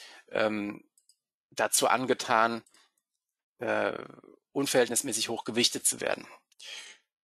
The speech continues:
Gehandelt wird heute folgendes Produkt, ein dax Long. Die W K N lautet T T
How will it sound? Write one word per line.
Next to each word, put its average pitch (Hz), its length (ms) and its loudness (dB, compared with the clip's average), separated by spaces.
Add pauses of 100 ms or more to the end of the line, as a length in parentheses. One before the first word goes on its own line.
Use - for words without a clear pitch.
(320)
Gehandelt 170 720 -2 (440)
wird 127 340 0 (120)
heute 123 440 4
folgendes 143 420 2
Produkt, 131 560 2 (680)
ein 107 420 0 (140)
dax - 360 0
Long. 151 380 4 (1900)
Die 120 340 0
W 131 120 2
K 147 120 2
N 135 140 2
lautet 127 520 4
T 147 220 4
T 160 420 0